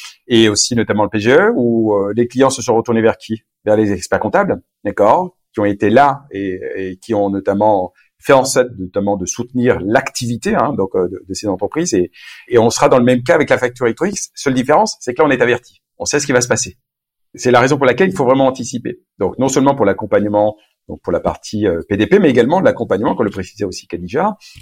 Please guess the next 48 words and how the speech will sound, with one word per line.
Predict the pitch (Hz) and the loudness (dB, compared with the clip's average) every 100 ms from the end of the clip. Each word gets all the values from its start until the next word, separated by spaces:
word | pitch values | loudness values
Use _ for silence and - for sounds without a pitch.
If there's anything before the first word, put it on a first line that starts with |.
| _ | _
sur, | - 107 92 | -4 0 2
euh, | |
l'outil, | 90 120 123 240 - _ _ - | 2 -2 0 2 0 _ _ -10
hein, | 127 | -6
parce | - | -4
que | - | -4
je | 87 | 0
peux | 101 | 2
avoir | 95 98 | 4 2
un | 101 | 0
outil | 104 - 117 117 _ _ | -4 -4 -4 -4 _ _
qui | 110 | -10
a | 101 | -8
prévu | - 110 117 117 | -4 0 2 2
d'é-, | 92 - | 0 0
d'évoluer | 92 104 113 208 240 _ _ _ _ | -2 2 4 4 2 _ _ _ _
pour | - | -6
pouvoir | 95 | -4
répondre | 98 104 101 | -2 -2 -4
à | |
ce | - | -4
dispositif, | 92 - 95 90 220 214 | -8 -6 -8 -2 0 2
mais | |
je | 101 | 0
peux | - | -2
aussi | 95 135 | 0 2
avoir | 113 101 | 2 2
des | 95 | -2
outils | 92 95 | -4 -6
non | 95 | -4
conventionnels | 87 - 175 | -6 -4 0
où | 113 | 2
malheureusement | 95 92 95 143 185 _ _ _ - | 2 2 2 2 0 _ _ _ -10
je | |
serai | - | -4
contraint | 107 95 151 160 | -4 -2 0 0
notamment | 101 95 113 160 | 2 0 0 0
donc | 120 98 | -2 0
d'évoluer, | 135 143 135 113 - - | 2 2 2 -2 -4 -12
hein. | 196 - - - | -14 -16 -20 -8
Et | - | 0
l'autre | 156 165 | 2 4
élément | 165 156 151 151 - _ _ _ | 2 4 2 0 -2 _ _ _
en, | 165 90 | -6 -6
en | 104 - | -6 -4
termes | 110 | -2
de | 110 | 2
valeur, | 113 160 220 | 4 4 2